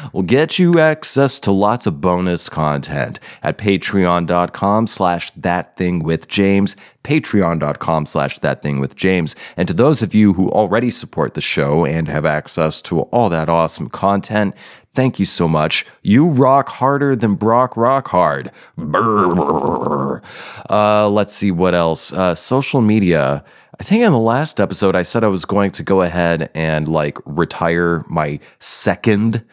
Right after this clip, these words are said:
uh, TikTok account, and I still haven't done that yet. It's been very, very busy two weeks, and I'm extremely fatigued. I would love to have, like, a week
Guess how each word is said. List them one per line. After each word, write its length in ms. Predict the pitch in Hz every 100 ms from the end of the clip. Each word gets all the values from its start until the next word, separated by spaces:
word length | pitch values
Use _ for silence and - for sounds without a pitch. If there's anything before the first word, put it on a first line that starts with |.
| - - -
uh, 280 | 85 90 82
TikTok 480 | - 113 - 131 123
account, 380 | 127 135 135 127
and 140 | 92
I 60 | 92
still 280 | - 123 113
haven't 440 | 101 80 - 73
done 260 | 87 90 104
that 260 | 69 -
yet. 360 | 73 65 58 53 - - _ -
It's 220 | 95 -
been 340 | - 131 110 -
very, 640 | 78 - 76 82 104 113 -
very 400 | 82 80 73 90
busy 400 | 82 80 85 95
two 260 | - 101
weeks, 500 | 104 120 117 - -
and 260 | - 78 80
I'm 260 | 85 95 98
extremely 1120 | - - - - - - 78 82 90 101 110
fatigued. 720 | 101 131 - - - 107 78 - - - - - -
I 140 | 95
would 200 | 120 143
love 340 | 123 123 120 101
to 140 | 110
have, 520 | 95 90 90 87 -
like, 340 | 85 80 78 - _ _ -
a 100 | 117
week 600 | 104 90 95 107 - -